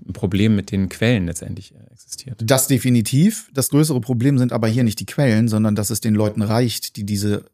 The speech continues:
Speaker 2: Fragen stellen, die die Antwort bekommen und sagen, „Ja, passt mir.“
Speaker 1: Ja,
Speaker 2: Also
Speaker 1: also
Speaker 2: das
Speaker 1: dann
Speaker 2: heißt, wir haben,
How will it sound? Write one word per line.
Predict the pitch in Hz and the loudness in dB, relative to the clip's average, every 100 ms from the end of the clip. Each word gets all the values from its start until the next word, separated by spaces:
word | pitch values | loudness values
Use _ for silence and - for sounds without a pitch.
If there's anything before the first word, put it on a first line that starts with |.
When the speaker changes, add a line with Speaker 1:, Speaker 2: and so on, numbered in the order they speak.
| _ | _
Speaker 2:
Fragen | - 113 139 170 | -2 0 2 0
stellen, | - 180 208 220 | 0 2 2 0
die | 156 | -2
die | 165 | -4
Antwort | 127 - 165 | -2 -2 -4
bekommen | 165 156 165 165 175 | -6 -6 -2 -2 -2
und | 127 | -2
sagen, | 123 120 117 | 0 0 2
„Ja, | 110 104 | 0 -2
passt | - 104 - | -6 -6 -6
mir.“ | 101 92 90 _ 101 | -6 -8 -10 _ -8
Speaker 1:
Ja, | 90 | -8
Speaker 2:
Also | - _ 110 104 | -10 _ -4 0
Speaker 1:
also | |
Speaker 2:
das | 95 | 2
Speaker 1:
dann | - | 2
Speaker 2:
heißt, | 143 - | 2 2
wir | 127 | 0
haben, | 139 131 | 0 -2